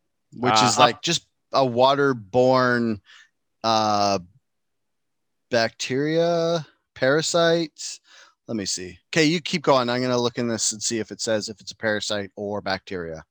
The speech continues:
Speaker 2: Yeah, basically it said, the story says up to forty crew members fell violently ill, uh, with people collapsing and being forced to run into porta potty,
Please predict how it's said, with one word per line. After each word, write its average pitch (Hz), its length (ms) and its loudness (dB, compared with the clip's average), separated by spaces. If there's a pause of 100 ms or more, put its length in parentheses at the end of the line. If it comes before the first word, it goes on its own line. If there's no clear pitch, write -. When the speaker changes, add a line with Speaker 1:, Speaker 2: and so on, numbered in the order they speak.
(200)
Speaker 2:
Yeah, 202 140 2
basically 180 360 0
it 170 100 -4
said, 165 280 2
the 147 140 -4
story 220 320 4
says 196 300 2
up 208 180 2
to 202 100 2
forty 254 400 0
crew 220 280 -4
members 143 480 -2
fell 131 240 0
violently 156 640 0
ill, 120 500 4 (440)
uh, 104 800 2
with 120 280 -4
people 160 320 -2
collapsing 147 840 -4
and 117 200 -6
being 117 220 -4
forced 196 500 -2
to 156 80 -6
run 151 300 0
into 135 280 -8
porta 151 340 2
potty, 135 420 2